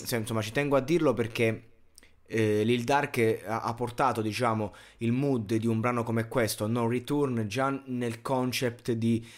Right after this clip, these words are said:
eh, voci dei protagonisti, insomma, il disco con Lil Baby. Perché praticamente, ehm, in questo brano si, si parla, eh, a parte il, il, l'attitudine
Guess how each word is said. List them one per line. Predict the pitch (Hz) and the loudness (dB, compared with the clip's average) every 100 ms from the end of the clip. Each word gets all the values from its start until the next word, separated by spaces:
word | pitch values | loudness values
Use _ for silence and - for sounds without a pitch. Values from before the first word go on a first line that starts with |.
| - | -18
eh, | - 117 110 107 107 107 98 | -4 0 0 0 0 0 -2
voci | 98 98 113 131 131 127 131 | -6 -10 -2 2 2 2 0
dei | 120 120 113 | 2 2 2
protagonisti, | 113 113 110 113 101 - 98 | 2 2 2 2 0 -4 -8
insomma, | 92 107 98 | -8 -8 -8
il | 101 | -2
disco | 110 - 104 | -2 -2 -4
con | 101 104 104 95 - _ _ _ _ _ _ - - - - - | -4 -4 -6 -8 -12 _ _ _ _ _ _ -20 -18 -18 -20 -6
Lil | 117 113 | 0 0
Baby. | 104 117 101 107 95 - - - - | 4 2 4 0 -4 -10 -20 -20 -14
Perché | - 131 139 135 | -2 0 2 2
praticamente, | 135 143 156 185 175 - 135 127 - _ _ _ | 2 2 2 2 -2 2 4 2 -2 _ _ _
ehm, | - 127 117 117 113 113 113 113 117 113 113 - | -2 0 4 4 4 2 0 0 0 0 -2 -8
in | 127 120 | -12 0
questo | 156 151 165 | 0 2 2
brano | 160 175 185 190 185 104 | 2 2 2 2 0 -2
si, | - - 135 | -6 -6 -2
si | - 165 | -2 0
parla, | 147 123 107 104 110 113 117 113 - _ 113 | 2 4 2 0 0 2 0 -6 -20 _ -2
eh, | 113 113 | 0 0
a | 117 | -2
parte | 147 - 180 135 113 104 92 - | -4 0 2 4 2 0 -4 -10
il, | 107 104 | -6 -2
il, | 107 104 101 101 101 78 73 107 107 104 | 0 0 -2 -4 -6 -8 -8 -8 -8 -6
l'attitudine | 104 117 131 123 127 110 104 101 90 | -4 -2 -2 0 0 0 0 -2 -4